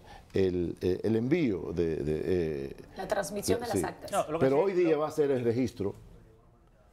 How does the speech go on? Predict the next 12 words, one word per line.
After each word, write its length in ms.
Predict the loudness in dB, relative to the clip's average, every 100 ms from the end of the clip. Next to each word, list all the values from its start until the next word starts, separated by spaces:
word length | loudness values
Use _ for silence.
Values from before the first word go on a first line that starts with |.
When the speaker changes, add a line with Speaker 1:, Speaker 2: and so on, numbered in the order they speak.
| -4
Speaker 1:
No 220 | 2 2
se, 280 | 2 0 2
se 120 | 2
va 100 | 2
a 20 | 2
votar, 500 | 0 0 0 0 -6 -14 -4
eh, 340 | 0 2 0 -2
como 180 | -2 0
se 80 | 0
votaba 300 | 0 0 0
anteriormente, 600 | 0 0 0 -4 -6 -12 -16 -20 2
pero 340 | 4 6 2